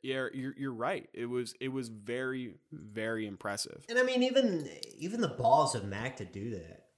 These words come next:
Speaker 2: I mean, it,
Speaker 1: Mm-hmm.
Speaker 2: you know, he kept him on the bench 'cause things were going well, so it's obviously a lot easier to do that. But <laughs> that said something to me about Chris Mack. Uh, truly, I mean,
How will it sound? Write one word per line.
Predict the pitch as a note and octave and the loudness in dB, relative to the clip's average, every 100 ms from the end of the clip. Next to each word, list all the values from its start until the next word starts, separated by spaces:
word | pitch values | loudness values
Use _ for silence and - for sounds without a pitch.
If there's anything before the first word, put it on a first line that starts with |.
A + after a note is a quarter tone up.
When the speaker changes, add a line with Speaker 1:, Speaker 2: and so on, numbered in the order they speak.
| - | -2
Speaker 2:
I | |
mean, | C3+ C#3+ | 2 4
it, | C3 | 4
Speaker 1:
Mm-hmm. | A2+ G2+ C#3 D3+ | 2 0 2 8
Speaker 2:
you | |
know, | D3 C3 | 10 10
he | |
kept | C3+ F3 | 10 10
him | E3+ D3 | 12 10
on | C3+ | 10
the | |
bench | G#2+ A#2+ B2 - | 10 10 10 6
'cause | A#2 | 2
things | B2 A2+ A2 | 0 -2 -2
were | G2+ | -2
going | G#2+ G#2+ G2+ | 0 0 -2
well, | G2 F#2+ | -4 -6
so | F#2+ A2 | -4 -6
it's | - | -4
obviously | A#2+ A#2+ A#2 B2+ A2 | 0 0 0 -2 -2
a | |
lot | G#2 G2 G#2 | 0 -2 -4
easier | A2 A2 G#2 G2+ | -8 -10 -6 -6
to | G2 F#2 | -6 -8
do | G2+ G2+ | -6 -6
that. | F#2 G2 - | -8 -10 -6
But | B2 - - _ - - | -4 -4 -10 _ -8 -8
<laughs> | - B2+ | -10 -6
that | B2+ F#3 | -2 2
said | - F#3 | 4 4
something | C#3 D#3+ C#3+ B2 | 4 2 2 0
to | |
me | G#2+ C3 | 0 0
about | D#3+ G2+ G2 | -2 -4 -6
Chris | A2+ - | -8 -6
Mack. | G#2 C3+ A#2 - _ _ _ _ _ _ _ _ | -6 -4 -6 -10 _ _ _ _ _ _ _ _
Uh, | A2 G2+ G2+ | -12 -10 -6
truly, | C3 D#3 A2+ G2 A#2 A2+ | 0 2 2 -2 -6 -4
I | |
mean, | A2+ A2 G#2+ | -2 -2 -4